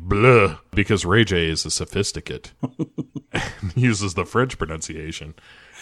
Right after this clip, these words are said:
And, but th-, this whole scene is gold because,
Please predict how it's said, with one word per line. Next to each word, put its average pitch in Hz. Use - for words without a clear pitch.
And, 165
but 170
th-, 214
this 240
whole 185
scene 127
is 110
gold 90
because, 127